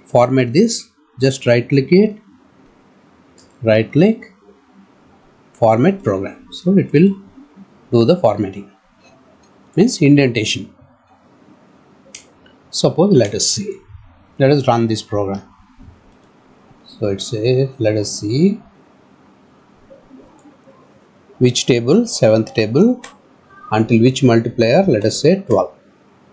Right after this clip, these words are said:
So it's saying seven ones are seven, seven twos are twelve, seven threes are twenty-one, like this,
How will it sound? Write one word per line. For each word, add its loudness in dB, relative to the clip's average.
So -8
it's -8
saying 0
seven 0
ones 0
are -4
seven, -2
seven -4
twos -4
are -4
twelve, 0
seven -6
threes -6
are -14
twenty-one, 0
like 0
this, 0